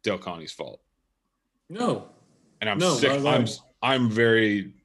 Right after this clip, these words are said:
Speaker 1: we get very annoyed and pissed off when people try to pin this on them.
Speaker 2: So
Speaker 1: All of this,
Speaker 2: okay.
Speaker 1: all of this, Tom,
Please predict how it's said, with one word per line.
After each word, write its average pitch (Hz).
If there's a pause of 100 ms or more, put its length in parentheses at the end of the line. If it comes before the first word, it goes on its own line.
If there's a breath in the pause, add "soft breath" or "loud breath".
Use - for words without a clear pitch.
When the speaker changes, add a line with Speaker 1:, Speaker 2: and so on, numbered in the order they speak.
(320)
Speaker 1:
we 123
get 120
very 110
annoyed 98
and 87
pissed 98
off 90
when 90
people 87
try 92
to 85
pin 73
this 62
on -
them. - (380)
Speaker 2:
So -
Speaker 1:
All 151
of 113
this, 92
Speaker 2:
okay. 117
Speaker 1:
all 139
of 117
this, 82
Tom, 135